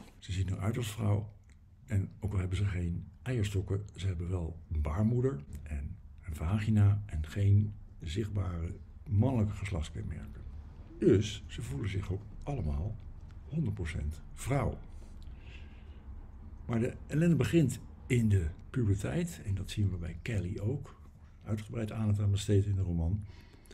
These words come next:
er ontstaat geen geslachtsrijpe vrouw. Er komen geen borsten, er komen geen bredere heupen, geen menstruatie. Kortom,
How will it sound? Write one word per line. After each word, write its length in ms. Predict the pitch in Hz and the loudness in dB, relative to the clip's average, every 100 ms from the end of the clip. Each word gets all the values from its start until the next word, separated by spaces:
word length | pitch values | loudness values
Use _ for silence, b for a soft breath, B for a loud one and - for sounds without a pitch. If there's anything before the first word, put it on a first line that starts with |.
| B B B B B | B B B B B
er 120 | - 160 | 0 0
ontstaat 480 | 110 - - - | 0 -2 -4 -8
geen 380 | - 101 80 80 - B B B | -6 -2 0 -2 -6 B B B
geslachtsrijpe 760 | - 151 185 147 113 95 78 | -6 2 4 4 4 2 0
vrouw. 340 | 82 104 90 69 | 2 4 4 2
Er 580 | - - - - - | -4 -16 -20 -20 -20
komen 240 | - - 76 | -14 -10 -8
geen 220 | - 80 | -6 -2
borsten, 420 | 110 143 - 131 | 2 2 0 -2
er 80 | 110 - B B B B B | -2 -4 B B B B B
komen 200 | - 101 | -10 -8
geen 120 | - | -6
bredere 420 | 90 92 92 92 80 | -4 -2 -2 0 0
heupen, 460 | 104 113 107 101 - - b b b _ _ _ - | 0 0 0 -4 -4 -12 b b b _ _ _ -16
geen 220 | - 107 | -2 2
menstruatie. 880 | 92 87 80 95 92 110 - 98 101 104 - - - - | 2 0 0 0 2 0 0 -2 -2 -4 -12 -20 -20 -12
Kortom, 440 | 151 101 90 104 | -2 2 2 0